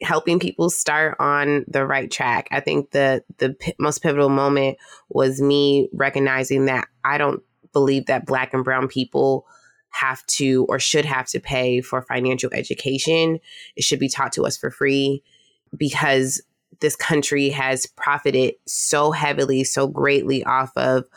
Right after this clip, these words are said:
our ignorance and off of keeping people that look like me poor. So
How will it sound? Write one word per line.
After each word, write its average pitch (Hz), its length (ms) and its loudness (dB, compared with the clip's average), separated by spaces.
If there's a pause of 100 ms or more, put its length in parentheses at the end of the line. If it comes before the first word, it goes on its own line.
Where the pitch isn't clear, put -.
(200)
our 131 220 2
ignorance 147 680 2 (360)
and 135 260 0
off 135 300 0
of 131 340 2 (380)
keeping 139 760 2 (160)
people 143 280 -2
that 135 180 0
look 139 180 2
like 131 200 -2
me 143 540 2 (420)
poor. 147 540 2 (400)
So 135 640 2